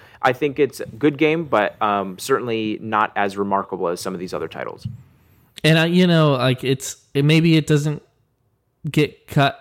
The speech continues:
Speaker 2: this early in later years. Like, maybe we have a, a more in-depth conversation, but, um,
Speaker 1: Sure.
Speaker 2: I just,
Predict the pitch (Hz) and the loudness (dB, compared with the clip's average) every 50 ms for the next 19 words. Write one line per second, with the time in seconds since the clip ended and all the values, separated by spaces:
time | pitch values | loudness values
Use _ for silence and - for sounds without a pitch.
0 | _ _ - 139 135 131 131 - - - _ - 120 127 127 143 151 160 170 180 | _ _ -8 -2 0 0 0 -2 -4 -10 _ -4 -2 0 0 2 2 4 4 4
1 | 190 190 - _ _ _ _ _ _ _ _ _ _ _ _ - 117 113 107 107 | 2 0 -2 _ _ _ _ _ _ _ _ _ _ _ _ -2 0 0 2 2
2 | 110 110 117 127 131 131 131 135 139 147 156 165 180 196 185 - - 110 104 - | 2 2 4 4 2 2 2 2 4 4 4 2 2 0 -2 -2 -2 -2 -2 0
3 | - 110 107 104 104 101 104 104 110 107 104 104 101 98 98 - - - 120 117 | 0 0 2 2 2 2 2 2 2 2 2 0 0 -2 -2 -4 -6 -2 0 0
4 | 110 104 104 104 104 98 101 107 107 104 - - - 110 104 104 104 - 107 104 | 2 2 2 2 2 2 2 2 0 0 -2 -2 -2 -2 0 0 0 0 0 0
5 | 101 - 107 107 104 - _ - 98 98 - - - - - - - - - - | 0 0 -2 -2 -2 -4 _ -4 -4 -4 -4 -4 -6 -8 -8 -10 -16 -20 -20 -20
6 | - - _ - 117 98 95 110 113 95 95 101 - _ _ _ _ _ _ _ | -20 -12 _ -2 0 2 4 2 2 2 0 -4 -8 _ _ _ _ _ _ _
7 | _ _ _ _ - 107 104 101 101 101 - - - - | _ _ _ _ 0 0 2 2 0 -2 -4 -6 -8 -12